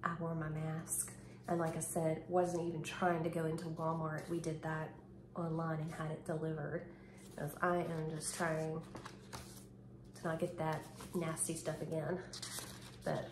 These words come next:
and these are cute. You could actually color those and then, you know, put those on a card. Or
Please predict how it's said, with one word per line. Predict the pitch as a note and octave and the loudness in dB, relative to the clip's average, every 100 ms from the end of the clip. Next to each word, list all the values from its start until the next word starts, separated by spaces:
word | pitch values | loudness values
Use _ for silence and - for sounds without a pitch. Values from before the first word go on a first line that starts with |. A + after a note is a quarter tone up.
| - - - - - - - - - - - - - - - - - - - | -10 -12 -12 -10 -12 -12 -14 -10 -10 -10 -12 -14 -14 -14 -6 -4 -4 -4 6
and | G3 | 10
these | G3 G3 | 10 8
are | F3 | 4
cute. | - - E3+ E3 | 0 4 4 6
You | F#3+ | 4
could | F#3+ | 2
actually | D#3+ E3+ - D#3 | 2 2 0 -2
color | D#3 - F3 E3+ | -2 2 4 6
those | E3 D#3+ E3 E3+ - | 6 4 4 2 2
and | E3+ | 0
then, | D#3+ D#3+ - | 0 -2 0
you | F#3+ | 2
know, | E3+ D3 - | 2 2 2
put | - | 2
those | D#3 D#3 | 4 4
on | D#3+ D#3 | 4 2
a | |
card. | - - D3+ D3+ D#3+ E3 - - - - - - - - | 0 0 2 2 2 0 -4 -12 -14 -16 -16 -16 -14 4
Or | F#3+ F#3+ F#3 F#3 | 6 8 6 2